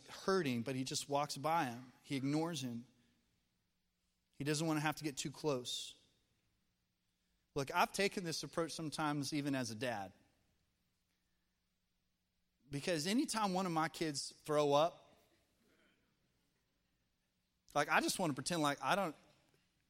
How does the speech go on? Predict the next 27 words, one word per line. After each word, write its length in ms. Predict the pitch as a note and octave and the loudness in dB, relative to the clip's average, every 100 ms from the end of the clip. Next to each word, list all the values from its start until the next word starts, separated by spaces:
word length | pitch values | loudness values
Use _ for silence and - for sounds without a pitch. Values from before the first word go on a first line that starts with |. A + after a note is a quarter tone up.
| _ _ - | _ _ 4
I 120 | F3+ | 4
didn't 160 | F3+ | 6
even 100 | C3+ | 2
see 200 | B2 E3+ | 0 2
it. 140 | F3 - - _ _ _ _ _ _ _ _ _ _ D#3+ | 0 -2 -12 _ _ _ _ _ _ _ _ _ _ 4
Like, 180 | F3 | 6
you 100 | G3+ | 6
can 140 | F#3 E3 | 4 6
hear 200 | F#3 G3 | 6 6
him, 120 | D#3 - | 4 4
"Wah, 680 | A#3 F#3+ A#2 A3 G3+ G3+ F#3 | 10 12 12 12 12 10 10
whoa," 560 | A#3 C#4 - D#3+ - F#3+ | 10 12 12 10 6 6
like, 220 | F#3+ F3 | 4 4
there's 240 | F#3+ G#3 G#3 | 4 4 4
this 160 | F3+ | 2
mess 300 | F#3+ A#3 A#3 | 8 8 8
all 160 | G#3+ G#3 | 6 6
over 100 | F#3 | 4
the 60 | |
floor, 220 | D#3 G#3+ F#3 | 2 2 4
and 80 | |
I'm 100 | F#3 | 4
just 160 | G#3+ - | 2 2
like, 200 | F3 C#3+ - _ _ _ _ _ _ _ _ _ _ | 2 0 -4 _ _ _ _ _ _ _ _ _ _
"What, 200 | F3+ F#3 | -8 -6
what 160 | F3+ F#3 | -4 0
happened? 200 | G#3+ | 0